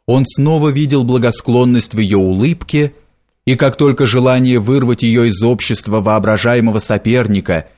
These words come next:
переставало присоединяться ревностью к его любви,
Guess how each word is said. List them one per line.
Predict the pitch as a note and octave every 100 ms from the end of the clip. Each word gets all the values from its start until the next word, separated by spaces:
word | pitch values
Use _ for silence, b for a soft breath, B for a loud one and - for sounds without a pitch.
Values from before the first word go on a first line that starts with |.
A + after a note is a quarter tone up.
| b
переставало | G#2 A2+ - G#2+ G#2+ A#2 G#2+
присоединяться | A2 - A2 G2 G#2+ A2+ - G#2
ревностью | G2 A2+ G#2+ A2 G2+ - G2+ F#2+ - -
к |
его | G#2 G#2+ G#2+
любви, | G2 F2 F2 C#3 F3